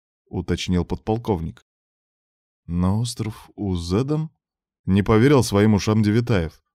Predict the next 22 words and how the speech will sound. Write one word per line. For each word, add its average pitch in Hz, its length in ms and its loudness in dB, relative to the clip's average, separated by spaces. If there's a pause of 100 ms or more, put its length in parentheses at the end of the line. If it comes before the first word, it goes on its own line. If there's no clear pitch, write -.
(920)
"Да? 95 440 2 (640)
Почему 139 380 2
вы 185 100 4
так 165 220 0
удивлены? 139 560 2 (400)
Это 160 220 0
же 202 140 4
рядом, 87 440 2 (160)
меньше 170 380 2
двухсот 151 360 -2
километров". 135 580 0 (1400)
Лётчик 117 460 -2
смутился. 104 680 -4 (840)
"Просто 95 640 0
не 95 240 2
думал, 113 380 4
что 95 260 -2
когда-нибудь 95 600 2
снова 101 320 2
придётся 90 480 -2
там 85 200 -4
побывать. 90 500 -2